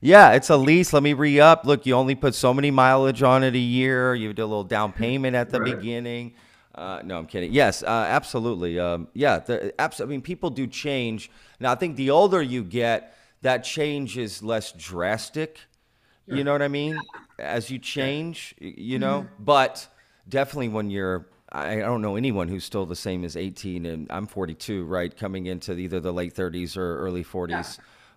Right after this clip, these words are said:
Speaker 1: Um, I can't imagine, um, yeah, that same person. So even I think at thirty-five, I think I'm, I was a different person. I, literally,
Speaker 2: Yeah.
Speaker 1: thirty-five, I was a different person. That, that was seven years ago.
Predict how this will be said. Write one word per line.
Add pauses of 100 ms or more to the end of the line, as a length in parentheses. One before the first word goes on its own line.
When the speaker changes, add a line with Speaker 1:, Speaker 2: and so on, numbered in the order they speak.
Speaker 1:
Um, (300)
I
can't
imagine,
um,
yeah,
that
same
person.
So
even
I
think
at
thirty-five,
I
think
I'm,
I
was
a
different
person. (580)
I,
literally,
Speaker 2:
Yeah.
Speaker 1:
thirty-five,
I
was
a
different
person.
That,
that
was
seven
years
ago.